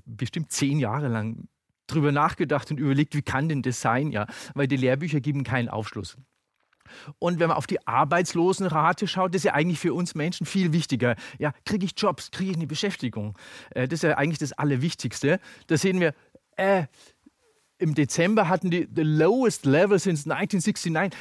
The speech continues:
Seit fünfzig Jahren haben die Kerle nicht mehr so wenig Arbeitslose g-, gehabt in U S A.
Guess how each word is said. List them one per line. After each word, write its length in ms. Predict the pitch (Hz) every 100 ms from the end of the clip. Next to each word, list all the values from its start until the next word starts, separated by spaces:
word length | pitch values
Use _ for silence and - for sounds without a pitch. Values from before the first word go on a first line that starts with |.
| -
Seit 300 | - 135 -
fünfzig 720 | - 294 - - 196 180 -
Jahren 680 | 151 175 226 269 233 196 139 - - -
haben 180 | 175 175
die 120 | 175
Kerle 400 | - 180 160 165
nicht 120 | 175
mehr 140 | 165 143
so 140 | 143
wenig 260 | 139 127 -
Arbeitslose 540 | 262 311 - 196 160
g-, 100 | - - -
gehabt 340 | 135 120 -
in 120 | 131
U 120 | 123
S 140 | 127 104
A. 300 | 110 101